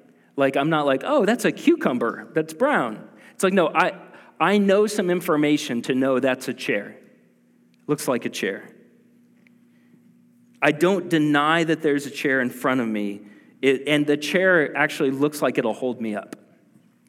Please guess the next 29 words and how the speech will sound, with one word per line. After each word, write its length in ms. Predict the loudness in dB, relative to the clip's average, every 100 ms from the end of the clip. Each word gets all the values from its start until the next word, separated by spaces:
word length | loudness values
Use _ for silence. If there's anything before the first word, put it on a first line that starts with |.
| _ _ _ -12
The 100 | -2
worship 300 | 0 0 -4
team's 200 | -6 -6
coming 200 | -6 -6
on 60 | -6
the 60 | -6
stage, 360 | -4 -4 -6
so 260 | -8 -8 -8 -18 -4
they're 100 | 0
not, 200 | 2 2
like, 160 | -2 -2
rushing 340 | -6 -6 -8
me. 220 | -8 -12 -16
<laughs> 40 |
Just, 300 | -16 -16 -16 -18 -18 -18 -18 -16 -12 -6 -4 -4
<laughs> 1120 | -6 -8 -8 -8 -6 -8 -12 -16 -18 -18 -18 -2
"That's 360 | 2 2 2
it. 400 | 2 2 -2 -10 -12 -20 -20 -20 -20 -2
Heresy." 720 | 2 4 2 -2 -4 -6 -12 -20 -20 _ _ -20 -20 -20 -20 -20 _
Jason's 400 | -2 -2 -2 -2
gonna 200 | 0 0
come 300 | 0 -2 -2
and 400 | -4 -8 -16 -20
shake 300 | -10 -4 -2
me 120 | -2 -4
up 140 | -4
a 40 |
little 200 | -8 -10
bit. 240 | -10 -12